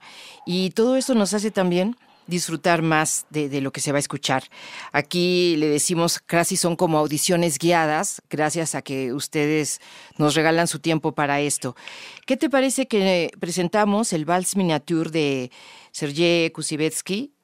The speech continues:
Y nos dices quién es él y, y todo esto. Y cuando regresemos, nos hablas más de La Leona, porque desde luego que si el público nos ha ido siguiendo, bueno, entenderá que tú pasaste del contrabajo, que era tu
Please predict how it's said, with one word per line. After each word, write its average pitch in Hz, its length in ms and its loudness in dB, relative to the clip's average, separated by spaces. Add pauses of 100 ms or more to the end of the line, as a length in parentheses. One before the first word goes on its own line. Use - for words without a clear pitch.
(420)
Y 156 60 -4
nos 156 140 2
dices 170 260 0
quién 160 180 2
es 156 200 0
él 160 280 2
y, 147 140 0
y 147 60 -4
todo 160 180 2
esto. 165 320 0
Y 214 80 -4
cuando 285 320 2
regresemos, 196 960 0 (320)
nos 190 200 0
hablas 254 360 0 (100)
más 220 240 2
de 226 80 2
La 208 140 2
Leona, 214 400 0
porque 180 260 -2
desde 180 240 0
luego 240 360 -2 (420)
que 160 100 -6
si 185 140 -2
el 165 40 -8
público 247 360 0
nos 180 180 -2
ha 190 60 0
ido 208 140 0
siguiendo, 202 500 2
bueno, 151 180 0
entenderá 147 460 0
que 151 140 -8
tú 175 120 -8
pasaste 165 400 -2
del 156 220 0
contrabajo, 143 580 0
que - 140 -6
era 151 100 0
tu 139 240 -6